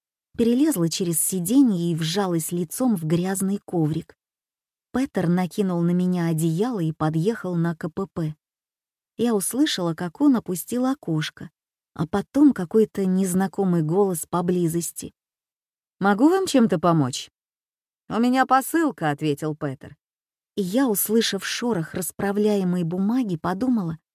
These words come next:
может, он достает какой-то документ с директивами или динары для утоления упомянутых им аппетитов. «Эта дорога перекрыта. Вам придется развернуться».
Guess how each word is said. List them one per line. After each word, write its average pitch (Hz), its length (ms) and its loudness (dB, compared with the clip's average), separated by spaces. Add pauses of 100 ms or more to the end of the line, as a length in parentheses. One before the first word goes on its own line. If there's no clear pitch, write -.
(160)
может, 208 320 2
он 214 140 4
достает 208 500 0
какой-то 208 460 -2
документ 233 640 4 (300)
с 180 100 -2
директивами 196 1000 2
или 175 260 0
динары 185 680 0 (280)
для 160 180 2
утоления 196 720 2
упомянутых 202 880 0
им 208 200 2
аппетитов. 190 760 -4 (840)
«Эта 226 300 0
дорога 233 400 4
перекрыта. 233 720 -2 (340)
Вам 247 240 4
придется 233 440 0
развернуться». 220 760 -2